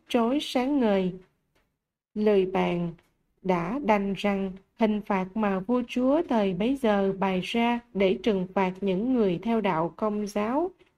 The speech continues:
là hết sức dã man. Tại sao họ lại không áp dụng những phương pháp tương đối nhân đạo hơn một chút? Chẳng hạn đao phủ chém đứt đầu, vừa nhẹ nhàng, vừa mau chết,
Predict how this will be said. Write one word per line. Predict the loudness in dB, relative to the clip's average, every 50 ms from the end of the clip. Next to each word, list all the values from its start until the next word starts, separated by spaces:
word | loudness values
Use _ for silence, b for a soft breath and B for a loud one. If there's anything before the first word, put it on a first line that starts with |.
| _ 0
là | 4 4 4 4
hết | 4 2 0 0
sức | 0 0 0 0 0 0 -4 _ -4
dã | 0 0 0 0 0 -2
man. | -2 0 0 2 2 2 0 -2 -4 -10 _ _ _ _ _ _ _ _ _ _ _ 2
Tại | 2 2 2
sao | 2 0 0 2 2 2 2 2
họ | 2 2 2 2
lại | 2 2 2 0 -2
không | -2 0 -2 -2 -2 -2
áp | -2 -2 -4 -2 0
dụng | 0 2 2 2 0 0 0 0
những | 0 0 0 -2 -4
phương | 0 0 2 2 2 0 0
pháp | -2 -2 -2 -2 -4 -6 _
tương | 0 2 2 2 2 2
đối | 2 2 2 2 2
nhân | 2 2 0 0 0 0
đạo | 0 2 2 0 0 0
hơn | 0 0 2 2 0
một | 0 -2 -4 -4 -2
chút? | 0 0 0 -2 -6 -18 -20 _ _ _ _ B B B B B B B B
Chẳng | 2 2 2 2 0
hạn | 0 0 0 2 0 0 2
đao | 2 2 2 2 0 0
phủ | 0 2 2 0 -2
chém | 0 0 0 0 2 0 0
đứt | 0 0 -2 -2
đầu, | 0 2 2 2 2 0 -2 -6 -12 _ _ _ _ _ -2
vừa | 0 2 2 2
nhẹ | 2 2 2 0 0 0
nhàng, | 0 0 2 2 2 0 0 -4 -8 -14 _ _ -10
vừa | -2 2 2 4 4 2
mau | 2 0 0 0 -2 -2 -2
chết, | 0 0 0 0 0